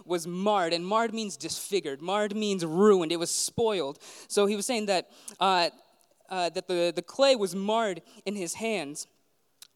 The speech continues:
So the potter formed it into another pot, shaping it as seemed best fit to him. Then the word of the Lord came to me. He said, "Can I not do with you, Israel, as this potter does,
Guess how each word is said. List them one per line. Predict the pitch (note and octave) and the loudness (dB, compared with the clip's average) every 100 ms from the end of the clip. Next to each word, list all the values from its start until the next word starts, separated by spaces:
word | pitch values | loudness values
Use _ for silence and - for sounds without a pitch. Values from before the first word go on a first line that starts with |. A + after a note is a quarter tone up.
| _ - | _ -12
So | - - C#4 B3 D3 - A#3 | -8 -2 0 0 -4 -12 -6
the | F3+ | -4
potter | A3 A3+ G3 | -2 -2 -2
formed | - B3+ C#4 C#4 | -4 -2 0 -2
it | C#4 | -4
into | A3 G#3 G3+ | -6 -6 -4
another | D#3+ F#3 G#3+ A#3 A#3 | -4 -2 -2 0 0
pot, | - G3+ D#3 - _ _ - | 0 0 0 -4 _ _ -6
shaping | - A#3 B3 B3 A3 | -2 -2 -4 -4 -4
it | A3 - - | -4 -8 -10
as | F3 | -8
seemed | - G#3 G3 E3+ - | -8 -6 -6 -8 -4
best | F3 F#3 - | -4 -2 -6
fit | - F3 - - - | -6 -6 -6 -12 -12
to | - D3 | -4 -4
him. | D3 E3 E3+ C#3 - - _ _ _ - - - - | -2 0 0 -2 -10 -20 _ _ _ -20 -20 -8 0
Then | F#3+ | 6
the | G3 | 8
word | G3+ F#3 | 8 6
of | |
the | F#3 | 2
Lord | G3 G#3 G3 | 4 2 2
came | G#3 B3 B3+ | 0 2 2
to | B3 | 0
me. | A3 D#3 E3 - _ _ _ _ - | 0 0 -2 -12 _ _ _ _ -8
He | G3+ | -6
said, | F3+ F#3 E3 - - - | -2 -2 -2 -6 -16 -4
"Can | G#3+ | 0
I | A#3+ | 2
not | A3+ A#3 - | 0 -2 -4
do | G#3 | -2
with | G3+ G#3+ G3 | 0 0 0
you, | F#3 F3 | -4 -4
Israel, | D#3+ D#3 D3+ C#3 - - - | -4 -2 -2 -2 -6 -18 -6
as | D#3+ E3 | -4 -4
this | E3 | -8
potter | - F3 E3+ D#3 | -8 -4 -2 -2
does, | D3+ E3 C#3+ C3 - | -4 -4 -4 -6 -12